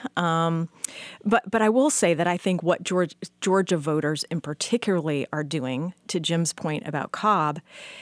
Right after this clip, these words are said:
is that they are looking more closely, because you're looking at women as the majority of voters. And when you look at the, in,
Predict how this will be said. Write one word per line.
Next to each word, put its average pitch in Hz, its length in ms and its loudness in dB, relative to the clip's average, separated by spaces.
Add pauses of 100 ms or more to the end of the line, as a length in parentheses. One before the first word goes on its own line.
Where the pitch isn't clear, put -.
(220)
is 180 200 2
that 156 240 0
they 175 220 4
are 214 280 4
looking 165 520 0
more 160 300 -2
closely, 156 600 -4
because - 300 0
you're 196 100 4
looking 247 320 4
at - 100 -4
women 180 300 2
as 156 120 -2
the 160 80 -4
majority 160 480 -2
of 147 100 -4
voters. 143 340 -4
And 170 120 0
when 170 120 0
you 175 100 2
look 214 200 2
at 220 120 -2
the, - 200 2
in, 165 200 -2